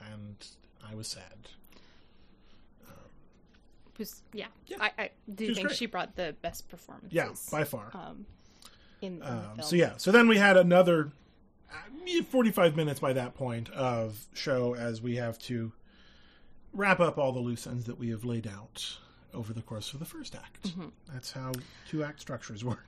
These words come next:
Speaker 2: Yeah, but I still, I, I think it could have been cut down. I'm not sure where, but it did,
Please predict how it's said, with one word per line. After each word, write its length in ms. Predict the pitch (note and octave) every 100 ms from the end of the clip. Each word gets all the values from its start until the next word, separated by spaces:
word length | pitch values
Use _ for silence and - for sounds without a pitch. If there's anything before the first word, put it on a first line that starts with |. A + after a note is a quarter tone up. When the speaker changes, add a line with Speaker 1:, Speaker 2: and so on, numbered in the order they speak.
| -
Speaker 2:
Yeah, 320 | C#4 D4+ D4+
but 140 | C4
I 120 | C4+
still, 520 | C#4+ - - C#4+ C#4+ -
I, 280 | G#3 A3+ A3+ -
I 180 | G#3+ A3+
think 220 | A#3+ A3+
it 140 | A3
could 200 | - G3+
have 260 | F#3+ F#3 - - - -
been 160 | F#3 F3+
cut 260 | F#3+ -
down. 460 | - D3+ D3 D#3+ E3 -
I'm 120 | G#3
not 240 | A3 G#3+
sure 300 | - A#3 G3+ F#3+ F3+
where, 720 | F#3 F3+ F#3 F#3 F#3 G3+ G#3+ - - - - - - - F#3
but 240 | F#3+ F3 -
it 160 | F#3+
did, 180 | - G3